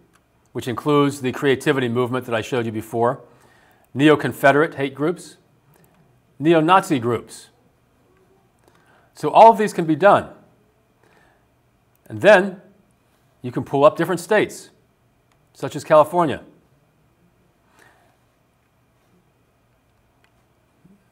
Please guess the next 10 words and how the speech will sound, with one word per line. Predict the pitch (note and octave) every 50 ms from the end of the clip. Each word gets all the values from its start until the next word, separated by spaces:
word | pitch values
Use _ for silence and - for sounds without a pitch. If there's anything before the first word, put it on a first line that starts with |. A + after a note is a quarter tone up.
| _ _ _
Now, | - D3 D#3+ C#3+ A#2 F#2+ - - _ _ _ _ _ _ _ _ _ _ _ _ _ _ _ _ _ _ _ _ _ _ _ _ _ _ _ _ _ _ _ _ _ _ _ _ _ _ _ _ _ _ _ _ _ _ _ _ _ _ _ _ _ _ - _ _
so | - - D#3+
if | C3+ -
I | D3 C#3
want | D#3 G#3 A#3 G#3+
to | A3+ -
filter | - - F#3 G3 F#3+ F#3 D3+
this | C#3+ D3 C#3+ D3+
even | D3 B2+ B2+ A#2
more, | A#2+ C#3 D3+ C3+ G#2+ - -